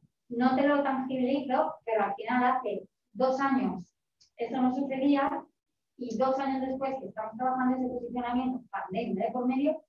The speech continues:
estamos en esas, estamos en esas. Y, mm, y luego también nuestras comunidades. O sea, por ejemplo, Instagram, nuestro Instagram, el sesenta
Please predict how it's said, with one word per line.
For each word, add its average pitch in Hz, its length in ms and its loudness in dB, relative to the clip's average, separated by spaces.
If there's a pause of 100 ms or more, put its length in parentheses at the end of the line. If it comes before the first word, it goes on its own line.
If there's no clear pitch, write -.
(840)
estamos 240 440 0
en 208 100 -2
esas, 190 840 -2
estamos 220 380 -4
en 202 100 -6
esas. 254 340 -2 (600)
Y, 262 320 4
mm, 220 420 -2 (440)
y 233 120 0
luego 226 200 6
también 247 500 2
nuestras - 320 0
comunidades. 196 720 0 (320)
O - 20 -20
sea, 240 120 -2
por 240 120 4
ejemplo, 240 280 2
Instagram, 247 680 0 (520)
nuestro 233 240 -4
Instagram, 220 560 0
el 202 640 0 (1800)
sesenta 254 1300 4